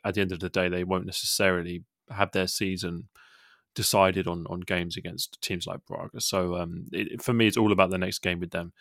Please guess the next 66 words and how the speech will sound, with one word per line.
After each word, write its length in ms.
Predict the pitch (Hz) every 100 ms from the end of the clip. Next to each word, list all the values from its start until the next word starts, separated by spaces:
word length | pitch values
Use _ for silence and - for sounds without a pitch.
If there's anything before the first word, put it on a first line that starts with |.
| - -
Uh, 160 | 113 107
if, 240 | 120 135 131
in 140 | 139
fact, 180 | 143 120
Matteo, 320 | 117 139 117
quickly, 400 | - 113 110 107
it's 260 | 107 117 -
something 300 | 151 123 113
that 80 |
I 60 | 107
wanna 180 | 104 104
get 160 | 101
your 200 | 98 98
thoughts 320 | 95 98 90 101
on, 120 | 87
because 240 | - 98
me 140 | 113 120
and 100 | 90
Barney 260 | 98 92
have 120 | 90 - _
had 180 | 98 104
this 120 | 95
conversation 540 | - 98 92 98 92 95
quite 220 | - 104
a 40 |
few 200 | - 120
times, 340 | 104 95 90 87
and 100 | 92
I 40 |
think 280 | 98 95 87 _ - _
people 240 | - 101
are 40 | 98
a 40 |
bit 240 | 85 - -
bored 220 | 101 92
of 120 | 85 - _ -
us 200 | 107 -
talking 280 | - 95 87
about 220 | 92 90
it, 100 | 92
but 160 | 92 - _ - - -
I'm 140 | 101 101
interested 300 | 95 98 92
to 100 | 92
hear 120 | 92
your 240 | 90 98
thoughts, 240 | 92 101 -
because, 320 | 120 120 - - - -
you 80 |
know, 60 | 113
yet 280 | 120 113 -
again, 240 | 110 110
Arouca, 520 | 104 101 110 - 107
a 60 | 98
team 320 | - 110 98
that 160 | 98 -
qualify 600 | - 101 95 - 95 92
for 440 | - 95 92 90
the 100 | -
Europa 320 | 95 95 92 -
Conference 480 | - 101 - 95 -
League 220 | 95 90
and, 220 | 90 87 92
and 180 | 92
then 200 | 90 90
have, 400 | 87 90 90 -